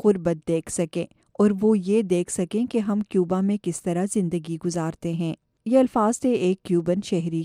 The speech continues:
کے۔ یہاں واشنگٹن ڈی سی میں جارج واشنگٹن یونیورسٹی میں کیوبا ڈاکومنٹیشن پروجیکٹ سے منسلک پیٹر کونبا کا کہنا ہے کہ انہیں امید ہے کہ وہ کیوبا کے میکینکس، وہاں کے آرٹسٹس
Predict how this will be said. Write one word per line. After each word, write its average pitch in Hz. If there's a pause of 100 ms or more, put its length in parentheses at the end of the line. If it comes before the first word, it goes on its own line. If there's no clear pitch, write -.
کے۔ - (380)
یہاں 254
واشنگٹن 202
ڈی 180
سی 226
میں 185 (460)
جارج 240
واشنگٹن 254
یونیورسٹی 180
میں 190 (420)
کیوبا 247
ڈاکومنٹیشن 190
پروجیکٹ 180
سے 175
منسلک 170 (500)
پیٹر 277 (120)
کونبا 196
کا 202
کہنا 170
ہے 185 (420)
کہ 254
انہیں 247
امید 190
ہے 233
کہ 196
وہ 185 (100)
کیوبا 190
کے 208
میکینکس، 175 (440)
وہاں 220
کے 226
آرٹسٹس -